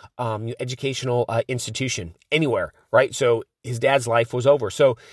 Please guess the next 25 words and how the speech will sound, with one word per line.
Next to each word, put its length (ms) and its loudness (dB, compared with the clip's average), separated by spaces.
he 160 -4
took 300 0
what, 280 6
you 120 -6
know, 160 -2
um, 280 -4
savings 480 -6
that 100 -6
he 80 -8
had, 400 -2
and 80 -10
he 40 -8
wanted 200 -6
to 60 -8
open 220 -6
up 80 -4
an 80 -6
ice 160 -4
cream 200 -8
shop. 260 -6
Didn't 160 0
know 100 0
anything 380 -6
about 180 4
business. 400 -4